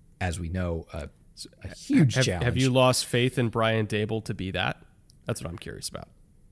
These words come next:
Speaker 1: I don't know. This year has shaken my faith in Daboll. I was a huge Daboll believer. I wanted him as the Bears coach.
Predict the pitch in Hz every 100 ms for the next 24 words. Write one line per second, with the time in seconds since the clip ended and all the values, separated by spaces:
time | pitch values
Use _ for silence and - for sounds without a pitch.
0 | - - 170 277 240 143 226 247 - -
1 | 131 127 156 131 90 80 117 185 - 139
2 | 156 143 127 123 110 - - 120 110 101
3 | 101 95 - - 117 98 87 90 85 -
4 | - - 87 87 - - - 107 95 87
5 | - 80 78 73 71 90 87 82 87 80
6 | - 131 104 107 95 90 82 95 113 101
7 | - 78 82 104 104 95 92 78 - -
8 | 101 92 - 101 92